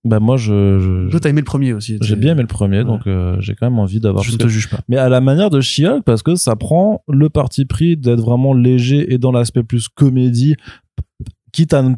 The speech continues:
Speaker 1: pas raconter grand chose, mais parce qu'on n'a pas besoin forcément d'avoir à chaque fois des grands enjeux de trucs de ouf, machin.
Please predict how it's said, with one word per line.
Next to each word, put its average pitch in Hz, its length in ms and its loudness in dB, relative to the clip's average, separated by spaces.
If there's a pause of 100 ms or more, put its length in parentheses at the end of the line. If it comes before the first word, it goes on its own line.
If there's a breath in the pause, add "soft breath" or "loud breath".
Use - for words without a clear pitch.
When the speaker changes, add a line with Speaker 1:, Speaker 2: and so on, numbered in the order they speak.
Speaker 1:
pas 147 120 0
raconter 135 460 0
grand 127 180 2
chose, 170 220 0
mais 131 100 0
parce 107 180 -2
qu'on 113 120 -2
n'a 107 100 0
pas 113 160 0
besoin 120 320 0
forcément 131 480 0
d'avoir 113 240 2
à 113 60 2
chaque 120 260 0
fois 135 200 0
des 127 220 0
grands 123 360 0
enjeux 127 340 2
de 117 180 -2 (160)
trucs 120 180 -12
de 117 140 -4
ouf, 127 280 -4
machin. 135 400 0